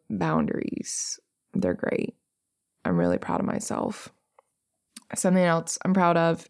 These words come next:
is the level of discipline and consistency that I've been maintaining. And I will, I'm not saying, like, I'm perfect at discipline and I can do a whole, you know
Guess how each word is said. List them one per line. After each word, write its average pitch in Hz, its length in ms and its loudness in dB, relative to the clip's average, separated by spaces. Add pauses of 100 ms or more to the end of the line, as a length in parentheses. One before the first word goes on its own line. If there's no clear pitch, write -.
is 170 480 4 (960)
the 180 440 8
level 160 380 4
of 170 200 0
discipline 175 500 2
and 170 160 0
consistency 202 840 2
that 269 180 4
I've 269 280 4
been 240 420 10 (160)
maintaining. 185 840 6
And 175 460 4
I 196 100 6
will, 185 260 8 (840)
I'm 165 300 4
not 170 380 2
saying, 156 440 4
like, - 380 -2
I'm 156 500 2 (300)
perfect 156 480 2
at - 260 -2 (540)
discipline 165 560 2
and 160 300 4
I 156 520 6
can 165 180 2
do 156 220 6
a 156 80 4
whole, - 520 0
you 196 160 6
know 190 280 2